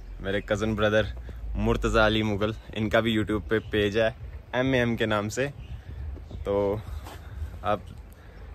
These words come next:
इनको भी ज़रूर फॉलो करें, ये भी अच्छा, बहुत अच्छा कंटेंट डालते हैं। तो आज मैं जा रहा हूँ, आगे एक ज़ियारत है,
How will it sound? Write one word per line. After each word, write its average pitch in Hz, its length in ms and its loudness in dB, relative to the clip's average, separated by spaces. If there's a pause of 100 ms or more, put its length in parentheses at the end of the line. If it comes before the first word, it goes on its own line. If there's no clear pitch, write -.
(100)
इनको 117 280 2
भी 123 120 2
ज़रूर 117 340 2 (140)
फॉलो 110 220 6
करें, 117 240 4
ये 107 460 -2
भी 113 120 2
अच्छा, 110 240 4
बहुत 110 240 4
अच्छा 107 200 2
कंटेंट 104 420 4
डालते 101 300 4
हैं। 120 140 0 (600)
तो - 80 0
आज 113 180 10
मैं 131 140 8
जा 123 200 12
रहा 127 100 12
हूँ, 143 300 8 (1300)
आगे 127 240 10
एक 135 120 6
ज़ियारत 120 440 10
है, 143 100 12